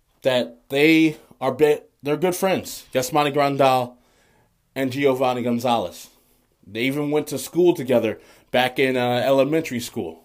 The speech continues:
He even named the teacher's name. Go and check Ozzie Junior's Twitter handle out or Twitter feed out and see exactly what her name is if you want to. But good friends. Maybe signing Yasmani got us Gio.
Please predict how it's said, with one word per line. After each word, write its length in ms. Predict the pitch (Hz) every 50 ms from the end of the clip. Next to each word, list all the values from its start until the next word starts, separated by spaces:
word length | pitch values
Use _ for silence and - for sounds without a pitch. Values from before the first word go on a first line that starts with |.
| _ _ _
He 140 | _ - 123
even 180 | 127 131 135
named 220 | 135 139 143 139 135
the 40 | 127
teacher's 540 | 127 - - - 190 170 - - 117 -
name. 220 | - 113 85 80 - _ _ _ _ _ _ _
Go 160 | - 139 139
and 80 | 135
check 320 | 131 - 156 135 - - - _ _ _ _ -
Ozzie 300 | - 123 123 120 123 110
Junior's 520 | - 123 123 123 117 110 104 101 - - _ _ _ _ _ -
Twitter 340 | - - 139 143 131 120
handle 500 | 110 - 113 127 131 117 110 107 110 104
out 260 | 104 104 104 104 110 -
or 100 | 113 107
Twitter 300 | - - 139 131 120 113
feed 280 | - - 120 110 110
out 300 | 107 104 104 104 101 - _ _ _ _ _ _ -
and 200 | 107 110 110 107
see 280 | - - 131 123 113
exactly 420 | 104 92 101 120 110 107 104 117 110
what 140 | 104 104
her 100 | 113 110
name 260 | 104 104 107 101 104 101
is 200 | 98 95 - 98
if 100 | 87 104
you 140 | 104 98
want 240 | 98 110 110 104 98 -
to. 240 | - 95 87 90 - _ _ _ _ _
But 240 | - 107 101 95 - - _ _ _ _ _ _ _ _ _ _ _ _ _ _ -
good 160 | 127 143 139
friends. 520 | - - 175 175 165 123 120 - - - - _ _ _ _ _ _ _ _ _ _ _ _ _ _ _ _ _ _ _ _ _ _ _ _ _ _ _ _ _ _ _ _ _ -
Maybe 220 | 110 113 117 123 120
signing 540 | - - 143 139 143 143 143 143 143 135 - _ _ _ _ _ _ _ _ _ _ _ _ _ _ _ _ -
Yasmani 560 | 113 120 117 - 139 139 135 139 143 139 139
got 160 | 135 131 139
us 160 | 143 143 139
Gio. 420 | - 147 160 175 160 117 101 -